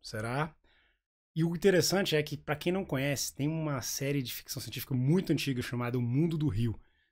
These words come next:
do Philip J. Farmer. Fabulosa, fantástica, e ela tem esse tema de um rio imenso, cujo final disse ter os criadores desse mundo do rio onde ninguém morre e é eterno.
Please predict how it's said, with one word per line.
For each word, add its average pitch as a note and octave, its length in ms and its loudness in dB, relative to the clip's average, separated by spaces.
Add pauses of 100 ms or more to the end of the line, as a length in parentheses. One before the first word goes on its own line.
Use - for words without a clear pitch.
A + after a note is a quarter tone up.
(140)
do B2+ 100 0
Philip C#3+ 440 0
J. B2 300 -4
Farmer. A#2 460 -4 (880)
Fabulosa, G3 640 8
fantástica, C#3+ 560 0
e C#3+ 120 0
ela D#3+ 120 -4
tem E3 380 0
esse E3 180 -2
tema C#3 480 -6 (120)
de C#3 100 -2
um D3+ 100 4
rio B2+ 440 -4 (520)
imenso, D#3+ 680 0 (720)
cujo D3+ 200 0
final D3 480 2
disse C#3+ 400 -2
ter C#3 420 0 (420)
os - 80 -4
criadores C#3+ 420 2
desse C#3 220 -2
mundo D3 240 4
do D#3+ 80 0
rio C3 200 2
onde D3 140 0
ninguém C#3+ 280 4
morre C3 360 0
e - 40 0
é C#3+ 40 0
eterno. B2 440 -6